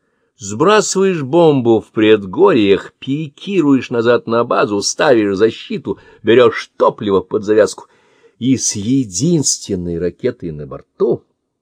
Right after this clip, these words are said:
Бомба тем временем взрывается, сотрясая окрестности, и заправляться в этот момент не рекомендуется. Взмываешь, как настеганный, к своему потолку, и летишь как раз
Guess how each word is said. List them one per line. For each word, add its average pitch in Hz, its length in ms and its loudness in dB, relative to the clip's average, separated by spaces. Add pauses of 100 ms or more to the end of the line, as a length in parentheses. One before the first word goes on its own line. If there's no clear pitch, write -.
(180)
Бомба 95 400 -4
тем 85 160 -8
временем 85 340 -6
взрывается, 143 920 -2
сотрясая 139 640 0
окрестности, 113 760 -2 (320)
и 98 180 -2
заправляться 107 880 2
в 107 40 2
этот 101 120 -4
момент 98 300 -4
не 90 120 -6
рекомендуется. 101 760 -4 (240)
Взмываешь, 107 1200 0 (440)
как - 440 -2
настеганный, 123 1000 0
к - 40 -12
своему 92 320 -4
потолку, 87 640 -8 (360)
и 285 340 0
летишь 156 720 -8
как 110 320 0
раз 101 400 -2